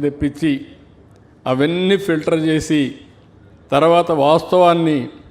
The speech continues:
క్రోడీకరించి న్యాయం చేసే బాధ్యత తీసుకుంటున్నాం. కాబట్టి ఇవి ఒక పద్ధతి. నేను ఒకటే, మీరు ఇప్పటికే చాలామంది మారా-, చూస్తున్నారు, చాలా ముందు మారి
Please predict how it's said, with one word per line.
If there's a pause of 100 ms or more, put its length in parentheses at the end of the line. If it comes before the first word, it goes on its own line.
(920)
క్రోడీకరించి (920)
న్యాయం
చేసే (100)
బాధ్యత
తీసుకుంటున్నాం. (840)
కాబట్టి
ఇవి (300)
ఒక (460)
పద్ధతి. (680)
నేను
ఒకటే, (100)
మీరు
ఇప్పటికే (100)
చాలామంది
మారా-, (180)
చూస్తున్నారు, (120)
చాలా (640)
ముందు
మారి